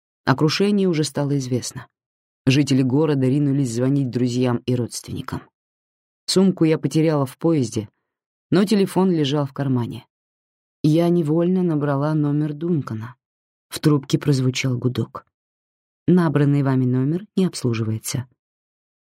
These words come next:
Руки затряслись. Телефон чуть не выскользнул из пальцев. «Эй, девочка моя, ты как?»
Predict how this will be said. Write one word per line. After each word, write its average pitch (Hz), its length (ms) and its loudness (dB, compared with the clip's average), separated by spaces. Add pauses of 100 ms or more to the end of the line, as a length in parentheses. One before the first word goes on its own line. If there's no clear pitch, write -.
Руки 127 280 2
затряслись. - 720 -2 (760)
Телефон 139 340 2
чуть 143 220 -2
не 151 120 2
выскользнул 113 600 -2
из - 180 -6
пальцев. - 480 -4 (800)
«Эй, 214 560 2 (500)
девочка 226 680 2
моя, 175 320 2
ты 311 180 -2
как?» 302 560 -2